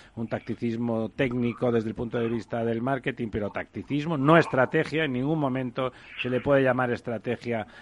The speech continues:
a, al marketing político, es táctico. ¿Le parece que ese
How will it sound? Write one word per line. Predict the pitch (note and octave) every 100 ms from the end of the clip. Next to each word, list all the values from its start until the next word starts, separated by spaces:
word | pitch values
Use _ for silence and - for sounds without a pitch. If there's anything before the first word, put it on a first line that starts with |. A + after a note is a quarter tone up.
| - -
a, | A#2 A2+ G#2 G#2+
al | A2
marketing | A#2+ A#2 A2+ A2 A2
político, | G2+ A#2+ C3 C3 B2 F3
es | - A2
táctico. | - C3 - C3+ F3+ G3+ - - -
¿Le | D#3+ E3+
parece | F3 A3 G#3 C4 C#4
que | G#3 G3+
ese | F#3+ F#3+